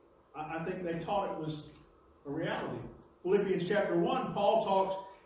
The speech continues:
to, to the church there, and he talks about and says that we can progress in our faith, that we can move forward in our faith.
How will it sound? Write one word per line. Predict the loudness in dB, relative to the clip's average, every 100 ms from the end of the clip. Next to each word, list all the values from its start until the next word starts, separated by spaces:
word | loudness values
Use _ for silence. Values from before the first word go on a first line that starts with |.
| -10 4
to, | 4 4
to | 2 2
the | 2
church | 2 2 4
there, | 6 6 2
and | 0
he | 0
talks | 2 2 2
about | 2 2 0
and | -4
says | -2 -2 -2
that | -2
we | -4
can | -4 -4 -4
progress | -4 -4 0 2 2 0 -2 -10 -14 -20 -20 _ _ _ -20 _ _
in | -8
our | -6 -6 -8
faith, | -10 -12 -16 -20 -20 _ _ _ _ _ _ _ _ -10
that | -2
we | 0
can | 2 -2 -4 -12 -6
move | -2 -2 0
forward | 2 4 2 -2
in | -4
our | -8 -10
faith. | -14 -14